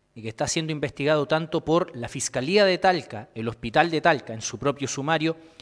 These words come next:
y también en el sumario que está llevando a cabo la empresa de correos de Chile, apareció otro conjunto de cartas certificadas abandonadas al costado del camino Los Patos,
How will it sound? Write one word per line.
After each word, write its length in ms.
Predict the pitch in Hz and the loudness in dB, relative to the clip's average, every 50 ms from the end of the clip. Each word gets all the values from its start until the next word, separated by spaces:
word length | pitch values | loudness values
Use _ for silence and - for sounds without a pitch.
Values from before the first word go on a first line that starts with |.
| - - _ _ _ _ _ | -20 -20 _ _ _ _ _
y 60 | - | -2
también 300 | 117 127 123 127 151 165 | 0 0 0 0 0 0
en 60 | 170 165 | 0 -2
el 60 | 151 | -4
sumario 920 | - - 151 151 160 170 165 170 170 160 160 156 151 147 139 139 - - - | -4 -4 -2 0 0 0 2 2 2 4 4 4 2 2 0 -2 -6 -12 -14
que 80 | - 120 | -14 -12
está 160 | - - 151 | -4 -2 0
llevando 300 | 147 147 151 156 151 139 | 2 2 2 2 0 -2
a 60 | 135 | 2
cabo 220 | 123 147 151 156 147 | 2 4 4 4 2
la 60 | 135 | 0
empresa 420 | 120 110 - 160 170 180 - - | -2 -4 -4 -4 -2 -2 0 0
de 120 | 170 165 160 | 0 0 0
correos 460 | - 143 135 165 180 175 - - - | -2 -2 0 0 0 0 -2 -6 -10
de 160 | - 120 131 120 | -10 -10 -10 -10
Chile, 440 | - - 226 196 139 131 131 - - _ _ _ _ - _ _ _ _ _ _ | -6 -6 -4 -2 -2 -4 -4 -6 -14 _ _ _ _ -20 _ _ _ _ _ _
apareció 520 | - 143 - 170 165 160 - - 202 202 | 2 4 4 4 4 4 2 2 4 4
otro 240 | 208 240 - - 254 220 | 4 4 2 0 2 2
conjunto 580 | 220 185 147 - - - 202 226 220 - 220 | 2 0 0 -2 -2 0 0 0 0 0 0
de 140 | 196 180 165 | 0 0 2
cartas 340 | - 180 185 202 196 175 - | 2 0 2 2 0 -2 -2
certificadas 960 | - 151 - - - 156 147 - 165 170 180 175 156 - - - - - - _ | -4 -4 -6 -8 -8 -8 0 2 2 2 2 2 0 -2 -2 -2 -4 -6 -10 _
abandonadas 800 | - 117 117 123 135 131 120 131 143 160 175 165 170 - - - - | -4 0 0 0 0 0 -2 0 2 4 4 4 2 0 -4 -4 -4
al 160 | 135 135 - | -4 -4 -4
costado 480 | - 123 - - - 196 220 220 214 | -4 -6 -4 0 2 4 4 4 4
del 140 | 202 180 - | 2 0 0
camino 340 | - 160 151 165 175 180 175 | -2 -4 -2 -2 -2 -2 -2
Los 260 | 156 135 - - - | -2 -2 -4 -8 -12
Patos, 680 | - _ - 190 190 - - 120 - - - - - | -16 _ 4 4 4 4 2 -4 -6 -6 -8 -10 -12